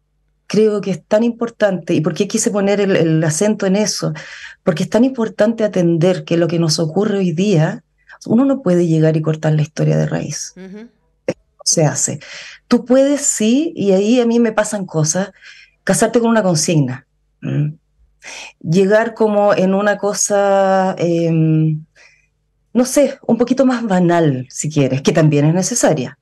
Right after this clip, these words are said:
Speaker 1: Pero no nos podemos olvidar de esto.
Speaker 2: Ujú.
Speaker 1: ¿Por qué? Porque, porque hay muchas personas, y yo te diría que muchísimas, que seguimos viviendo esto, reverberaciones de esto,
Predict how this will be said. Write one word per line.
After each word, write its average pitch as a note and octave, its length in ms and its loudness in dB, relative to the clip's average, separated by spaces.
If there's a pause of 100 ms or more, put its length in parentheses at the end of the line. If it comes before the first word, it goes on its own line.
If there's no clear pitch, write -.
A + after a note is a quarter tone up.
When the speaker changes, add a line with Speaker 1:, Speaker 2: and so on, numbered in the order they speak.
(580)
Speaker 1:
Pero G#3+ 220 2
no A#3 140 4
nos B3 120 0
podemos A#3 300 -2
olvidar F#3+ 360 -2
de E3+ 100 -4
esto. - 260 -14 (260)
Speaker 2:
Ujú. E3+ 280 -20 (540)
Speaker 1:
¿Por A3 120 0
qué? - 180 0
Porque, F#3+ 420 0
porque G3+ 260 0
hay A#3 300 2
muchas G#3 800 2
personas, A3+ 580 -2
y F3+ 60 -2
yo F#3 120 2
te F#3 80 0
diría F#3 260 2
que - 260 -4 (600)
muchísimas, G#3+ 1000 2 (760)
que A3 140 2
seguimos B3+ 480 2
viviendo B3 480 2
esto, C4 220 0
reverberaciones G#3+ 1080 0
de A3+ 180 -4
esto, A#3+ 320 -4